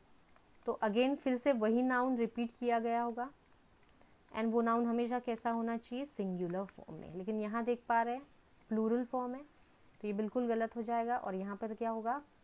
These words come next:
page after page। जैसे कि हमने देखा था example में, cities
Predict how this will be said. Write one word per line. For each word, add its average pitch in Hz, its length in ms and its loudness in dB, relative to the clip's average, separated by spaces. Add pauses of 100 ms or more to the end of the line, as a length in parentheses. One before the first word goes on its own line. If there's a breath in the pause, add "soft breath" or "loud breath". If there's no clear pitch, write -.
(140)
page 240 540 0 (140)
after 214 440 -2 (580)
page। - 500 -18 (760 loud breath)
जैसे 214 260 0
कि 254 100 0
हमने 240 240 2
देखा 214 300 0
था 240 80 2
example 220 500 0
में, 240 200 0
cities 233 800 -2